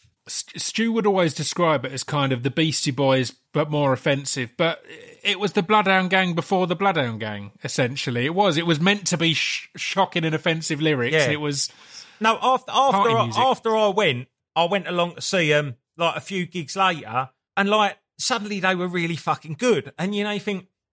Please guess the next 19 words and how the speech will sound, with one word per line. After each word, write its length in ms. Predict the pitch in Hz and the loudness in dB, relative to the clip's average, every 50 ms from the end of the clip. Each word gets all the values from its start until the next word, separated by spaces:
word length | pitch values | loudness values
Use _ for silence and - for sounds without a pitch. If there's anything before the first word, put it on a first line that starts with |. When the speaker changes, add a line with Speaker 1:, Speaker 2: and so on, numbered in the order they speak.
| _ _ | _ _
Speaker 2:
"Oh, 40 | - _ | -20 _
fuck, 420 | - - - - 269 240 - - | -20 -16 -8 -2 -2 -2 -2 -2
how's 220 | - 208 247 247 - | -4 -4 -4 -2 -2
that 120 | 262 233 | -2 -2
happened?" 440 | 180 156 143 - - - 117 117 107 _ _ _ _ - - - - - _ _ | -2 -2 -4 -4 -4 -8 -8 -8 -10 _ _ _ _ -20 -20 -20 -20 -20 _ _
But, 180 | - 208 180 180 | 0 2 4 4
um, 220 | 196 202 190 165 - _ _ _ _ - | 2 2 2 -2 -8 _ _ _ _ 0
yeah, 120 | 233 220 | 0 2
they, 160 | 208 233 247 | 4 4 2
they, 220 | - - - 233 214 180 | 0 2 2 2 4 4
I 80 | 220 | 2
mean, 240 | 220 226 226 220 208 | 2 2 0 -2 -2
Speaker 1:
Seven 400 | - - - 190 196 196 208 196 | -2 0 2 4 4 4 4 2
Speaker 2:
like, 100 | - 170 | 4 4
you 60 | 202 | 4
know 80 | 190 170 | 4 4
Speaker 1:
people 120 | 160 175 | 2 2
had 120 | 170 156 147 | 2 2 2
left. 580 | 147 135 123 147 156 - - - - - - | 2 2 2 2 0 -4 -10 -8 -8 -8 -8